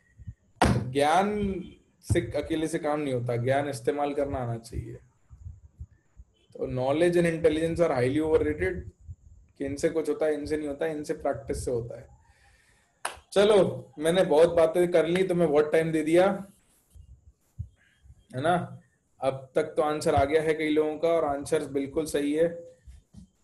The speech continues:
कुछ लोगों के, कुछ लोगों के गलत हैं। Answer ए आएगा बेटा, है ना, Answer is A।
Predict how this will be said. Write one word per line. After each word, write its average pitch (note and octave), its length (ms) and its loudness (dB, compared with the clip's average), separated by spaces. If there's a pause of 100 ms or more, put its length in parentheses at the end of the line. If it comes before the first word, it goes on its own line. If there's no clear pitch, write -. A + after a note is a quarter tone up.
(160)
कुछ - 200 -10
लोगों D3+ 260 0
के, D#3+ 240 -2
कुछ D3 460 -8
लोगों D3 160 -2
के D3+ 100 -2
गलत C#3+ 300 2
हैं। D#3 160 0
Answer C#3 420 -4
ए D3+ 200 4
आएगा C3 280 4
बेटा, B2 260 -2 (1080)
है A#2+ 60 -10
ना, D#3+ 160 2 (2250)
Answer C#3+ 480 0
is F3 180 2 (120)
A। D#3 100 2